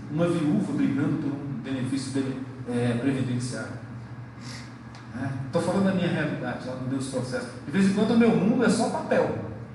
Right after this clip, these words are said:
Aliás, hoje em dia não é mais papel, é só tela, né? E é tudo virtual. E você faz centenas de processos. Ah, a jurisprudência já está pacificada. Ah, mas quando você para e começa a olhar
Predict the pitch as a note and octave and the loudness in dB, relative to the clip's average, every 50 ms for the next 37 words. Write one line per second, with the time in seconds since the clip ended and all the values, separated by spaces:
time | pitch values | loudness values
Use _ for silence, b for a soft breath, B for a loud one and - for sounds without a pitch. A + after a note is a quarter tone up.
0 | - - - E3 F3+ G3 G3 - G3 G3 F#3+ F#3 - - G#3+ G3 G3 F#3 E3+ - | -12 -4 0 2 4 4 4 4 4 4 4 4 4 4 4 4 4 4 2 2
1 | G#3 G3+ G3+ D#3+ - - - - - - D#3+ E3+ - - F3 D#3+ D3+ - - A#2 | 0 0 2 2 2 2 2 0 -2 -2 -2 -2 4 6 6 6 6 4 2 0
2 | - - - - - - - - - - - - - B2+ B2+ - F#3 - G#3+ F3+ | 0 -2 -4 -6 -8 -10 -12 -14 -14 -14 -14 -12 -10 -8 -6 -4 -4 -2 -2 -2
3 | - - - - - F3 - - - - - - - - - - - - - - | -2 -4 -4 -4 -4 -4 -6 -6 -8 -8 -10 -12 -14 -16 -16 -16 -16 -14 -14 -14
4 | - - - - - - - - - - - C#3 D3 E3+ - - F#3 F3 - - | -14 -14 -14 -16 -16 -16 -16 -16 -14 -10 -8 -4 -2 -2 0 0 0 -2 0 2
5 | E3+ F3 F3 F3 - - G3+ G3 F#3+ - - B3 C4+ C4 C4 C4 A#3+ - - A3+ | 2 2 2 2 2 2 4 4 4 4 4 6 6 6 6 6 6 4 4 2
6 | G3+ G3 G3 - - - F#3 F#3 E3 - - - - - - - - - - C4 | 2 2 0 0 -2 -2 -2 -2 -2 -2 -4 -8 -10 -10 -10 -12 -12 -4 0 2
7 | C4 B3 G3+ A3 A#3 A#3+ - - - - - A3 A#3+ B3+ - B3+ A#3 G3+ A3+ A3+ | 4 4 4 4 4 2 2 0 0 0 2 4 4 2 2 2 0 0 0 0
8 | - - - A3 A#3 A#3 A3+ - - - - - - - - - - E3+ - - | 0 0 2 4 4 4 4 2 0 -4 -6 -10 -10 -12 -12 -10 -8 -6 -4 -2
9 | A3 F#3+ - - - - - C4 - - - - - - - - - - - - | -2 -2 -2 -2 -2 0 2 2 2 0 -2 -4 -6 -8 -10 -10 -12 -12 -6 0
10 | G3 A3+ A3+ - - - - - F3 F#3+ - - - C4+ C#4+ D4 D4 B3+ - - | 2 2 2 2 0 -4 -4 -2 -2 0 0 2 4 4 4 4 4 2 4 2
11 | B3+ B3 - - - F#3 G3 A3 A3+ G#3+ G#3+ - - - F3 - - E3+ E3+ - | 2 2 2 2 2 2 2 2 2 2 0 0 -4 -6 -4 -2 0 0 2 2
12 | G3 G3 - F#3+ F#3 D#3 C#3+ F3 E3+ C#3+ C3+ | 2 2 2 0 0 0 2 0 0 0 -2